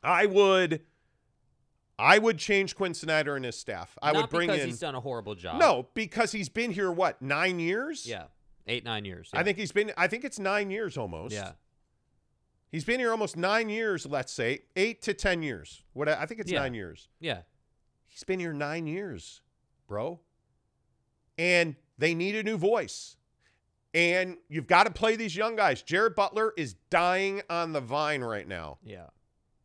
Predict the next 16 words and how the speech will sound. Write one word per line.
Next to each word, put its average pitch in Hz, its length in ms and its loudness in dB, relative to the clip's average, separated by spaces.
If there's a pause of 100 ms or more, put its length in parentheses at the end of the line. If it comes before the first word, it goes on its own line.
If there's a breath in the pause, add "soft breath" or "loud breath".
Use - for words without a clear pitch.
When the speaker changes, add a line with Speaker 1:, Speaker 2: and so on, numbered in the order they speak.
(720)
Speaker 1:
So - 120 -4
you 202 100 -2
wanna 311 200 2
win? 294 300 -4 (1400)
The - 60 -20
first 226 220 -4
thing 240 140 -4
I'd 214 140 0
do 240 160 -4
in 208 80 0
the 180 60 0
offseason 180 460 -2
is 147 80 -10
fire 170 220 0
Quinn 180 200 -6
Snyder. 180 400 -10